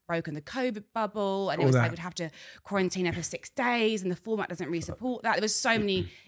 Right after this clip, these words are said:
Speaker 1: issues. It was just like
Speaker 2: When that gets, when something like that gets taken away from you,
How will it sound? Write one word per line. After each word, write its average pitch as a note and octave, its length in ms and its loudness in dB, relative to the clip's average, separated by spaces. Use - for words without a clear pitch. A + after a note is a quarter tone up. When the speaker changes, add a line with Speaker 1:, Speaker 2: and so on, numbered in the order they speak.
Speaker 1:
issues. E3 640 -6
It - 100 -6
was F3 160 -4
just F3+ 240 -4
like D#3+ 540 -2
Speaker 2:
When D#3+ 160 12
that F3+ 160 12
gets, F#3 160 8
when E3+ 160 10
something G#3 260 10
like F3 120 12
that D#3 100 12
gets C#3 200 6
taken C#3 280 8
away C3 240 12
from A#2 220 6
you, G2+ 200 8